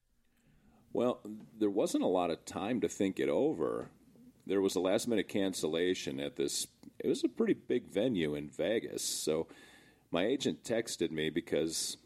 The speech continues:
she knew I was up in Reno and this would be perfect. That's what she said. It was short notice, so I, I had to decide, like, right there because I had to get on the road. And, hell,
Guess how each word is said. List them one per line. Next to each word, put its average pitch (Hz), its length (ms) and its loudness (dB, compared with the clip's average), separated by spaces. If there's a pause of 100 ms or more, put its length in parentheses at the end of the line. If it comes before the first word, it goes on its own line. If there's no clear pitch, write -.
(100)
she - 180 -2
knew 95 160 4
I 87 100 2
was 80 180 0
up 87 140 2
in 78 120 -2
Reno 80 400 0
and 78 80 -4
this 80 140 -2
would - 100 2
be 69 80 -2
perfect. - 680 -4 (200)
That's - 160 -12
what - 120 -8
she - 140 -6
said. 73 340 -2
It 101 100 2
was - 100 2
short 175 300 0
notice, 90 320 2
so 92 220 2
I, 90 60 0 (200)
I 95 80 -4
had 147 120 0
to 165 60 0
decide, 120 380 0
like, 87 180 -2
right 92 300 0
there 87 360 0
because 78 420 -2
I 80 80 0
had 82 80 -2
to 85 60 -8
get 92 140 2
on 87 120 0
the 76 80 -6
road. 82 400 2 (340)
And, 160 300 -2 (180)
hell, 104 280 0